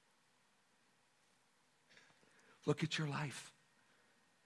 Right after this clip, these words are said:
It should all make sense in that sense, in that perspective. Look at your life.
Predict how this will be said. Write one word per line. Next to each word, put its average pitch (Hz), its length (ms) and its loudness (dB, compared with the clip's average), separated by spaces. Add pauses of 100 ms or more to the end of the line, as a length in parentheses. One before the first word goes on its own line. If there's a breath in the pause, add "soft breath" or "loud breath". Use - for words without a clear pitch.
(500)
It 160 100 8
should 156 180 4
all 160 160 8
make 165 200 8
sense 170 440 4
in 113 120 6
that 113 220 2
sense, - 460 -6 (320 soft breath)
in 143 100 6
that 156 160 6
perspective. - 720 -2 (260 loud breath)
Look 185 160 2
at 208 140 4
your 196 100 4
life. 175 460 2